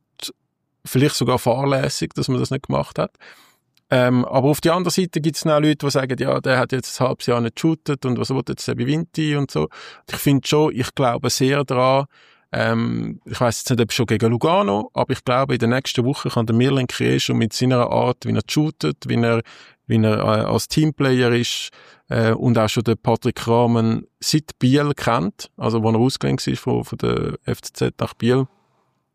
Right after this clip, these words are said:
Seit dort ist, ähm, da wird grad geschnitzt, dass, <laughs> ja, ähm, kann er eine mega krasse Verstärkung sein für, für in diesem Abstiegskampf. Und ich, ich glaube wirklich, also in,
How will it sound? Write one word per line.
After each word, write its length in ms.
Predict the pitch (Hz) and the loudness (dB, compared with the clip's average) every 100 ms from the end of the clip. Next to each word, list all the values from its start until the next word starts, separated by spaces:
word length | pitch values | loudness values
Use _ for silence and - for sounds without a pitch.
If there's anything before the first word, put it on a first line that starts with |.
| _ _ | _ _
Seit 260 | - - 131 - | -8 -2 -2 2
dort 320 | 120 123 - 123 | 2 2 2 2
ist, 360 | 117 110 - | 2 0 0
ähm, 400 | 123 107 101 104 - - | 2 2 2 -2 -6 -10
da 100 | - | -6
wird 160 | 92 | -6
grad 200 | - 98 - | -4 -4 -4
geschnitzt, 600 | - 131 123 123 - - | -2 2 4 2 0 0
dass, 320 | 127 - - - 262 247 | 0 0 -4 -8 -10 -6
<laughs> 1120 | 135 135 - 147 - - - - 143 - - | -2 -2 -2 -4 -2 -6 -8 -16 -16 -14 -8
ja, 180 | - - - - 254 185 | -6 -6 -10 -12 -10 -2
ähm, 520 | 147 139 120 123 - _ _ _ _ _ _ _ - | 0 2 4 2 0 _ _ _ _ _ _ _ -8
kann 280 | - 139 | 0 2
er 200 | 139 127 | 4 4
eine 40 | 123 | 4
mega 300 | 123 135 - | 4 2 0
krasse 380 | - 113 - - | -2 -4 -4 -10
Verstärkung 500 | - - 110 - - | -10 -6 -6 -8 -12
sein 300 | - - - | -10 -8 -8
für, 300 | - 117 110 | -8 -10 -10
für 140 | - 113 | -10 -10
in 200 | - 110 | -8 -4
diesem 140 | 113 | -2
Abstiegskampf. 640 | 113 - 127 - 117 110 | -4 -6 -10 -6 -4 -4
Und 360 | - 117 113 - _ _ | -6 -6 -6 -14 _ _
ich, 200 | - 120 120 - | -14 -12 -12 -12
ich 200 | 117 - | -10 -2
glaube 280 | 135 135 | 0 2
wirklich, 280 | 151 147 139 | 0 -4 -4
also 160 | 135 131 | -2 -2
in, 220 | 139 131 | -2 -4